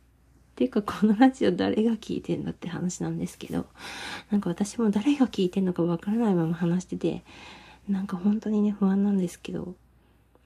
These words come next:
まあ、もし聞いてくださってる方がいらっしゃったら本当にありがとうございます。はい。なんかいいこと話そうかな。今日ね、良かったことはね、めちゃくちゃ美味しく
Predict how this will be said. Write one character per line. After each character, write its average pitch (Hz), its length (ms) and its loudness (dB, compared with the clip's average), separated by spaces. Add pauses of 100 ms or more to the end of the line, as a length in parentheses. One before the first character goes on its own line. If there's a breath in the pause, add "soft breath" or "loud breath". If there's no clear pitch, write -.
(180)
ま 190 120 2
あ、 - 20 2
も 208 140 2
し - 160 -12
聞 196 140 0
い 185 40 -4
て 208 120 -2
く 208 100 -2
だ 208 120 2
さ 214 120 -4
っ 208 40 -4
て 208 140 -4
る 170 80 -2
方 180 260 -8
が 175 100 -2
い 170 80 -2
ら 180 80 -4
っ - 20 -4
し - 100 -10
ゃ 185 60 -2
っ - 20 -8
た 175 120 -8
ら 175 80 -6
本 190 200 -2
当 185 120 -4
に 185 200 0
あ 180 60 -2
り 180 120 0
が 180 120 -4
と 170 160 -4
う 156 40 0
ご 156 80 -2
ざ - 120 -8
い 175 100 -8
ま 175 200 -12
す。 - 140 -20 (280)
は - 160 -20
い。 - 100 -20 (3000 loud breath)
な 254 80 0
ん 240 40 -2
か 214 120 2
い 226 80 6
い 254 60 0
こ - 120 -6
と 180 80 -4
話 175 260 0
そ 170 80 -6
う - 20 -20
か - 160 -12
な。 170 200 -8 (240)
今 254 160 2
日 202 40 2
ね、 175 200 2
良 185 100 0
か 202 120 -2
っ - 20 -4
た - 160 -10
こ - 120 -14
と 175 120 -6
は 165 120 -4
ね、 160 260 -8
め 175 200 2
ち - 160 -8
ゃ 202 60 -6
く - 160 -18
ち - 120 -2
ゃ 202 40 2
美 202 80 4
味 202 140 2
し 202 180 -4
く 202 160 -4